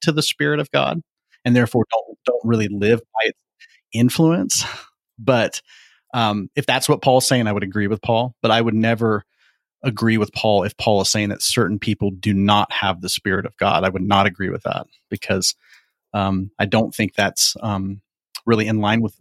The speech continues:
Paul's full revelation <laughs> that he, he states in el-, other places in his writings. So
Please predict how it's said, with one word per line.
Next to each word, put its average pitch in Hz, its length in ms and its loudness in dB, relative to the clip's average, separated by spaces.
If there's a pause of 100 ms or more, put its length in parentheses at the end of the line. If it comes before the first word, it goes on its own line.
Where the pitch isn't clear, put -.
Paul's 123 460 2
full 165 240 2
revelation 101 600 -2 (120)
<laughs> - 120 -6
that 117 100 2
he, 113 120 -2 (140)
he - 140 -2
states 113 320 0
in 107 80 -2
el-, 127 280 2
other 131 200 2
places 101 340 -4
in 95 80 -6
his 98 160 -10
writings. 104 340 -10 (560)
So 104 320 -6